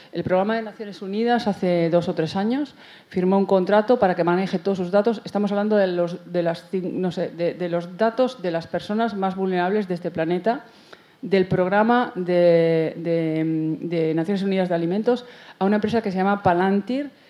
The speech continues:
que no les digo otra cosa, que fue fundada por miembros de la cia, ¿no? Eh, una, una empresa oscura que,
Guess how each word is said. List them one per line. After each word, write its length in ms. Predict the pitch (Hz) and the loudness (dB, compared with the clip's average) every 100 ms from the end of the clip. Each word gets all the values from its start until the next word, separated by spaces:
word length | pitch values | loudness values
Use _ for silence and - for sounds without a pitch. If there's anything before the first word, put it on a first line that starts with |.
| _ - | _ -4
que 240 | 196 214 170 | 0 0 0
no 100 | 180 | -2
les 140 | 180 | 0
digo 160 | 185 180 | 0 0
otra 180 | 180 175 | 0 0
cosa, 240 | 190 233 | 0 -4
que 140 | 190 | -6
fue 260 | 165 - 175 | -8 -4 -4
fundada 480 | 175 170 170 185 180 | -2 0 4 6 6
por 320 | 175 170 - | 4 0 -4
miembros 460 | 165 165 180 175 165 | -4 -2 0 -2 -2
de 80 | |
la 120 | 156 156 | -4 -6
cia, 360 | - 151 139 | -8 -10 -8
¿no? 180 | 190 277 - - - - - | -6 -6 -10 -20 -20 -12 -2
Eh, 320 | 160 156 - | 0 0 0
una, 300 | 180 170 165 | 0 2 0
una 160 | 175 175 | 0 0
empresa 580 | 170 196 208 233 233 | 0 -2 0 2 4
oscura 760 | 180 156 - - 214 226 247 | 4 4 -2 -2 4 6 6
que, 120 | 240 | 4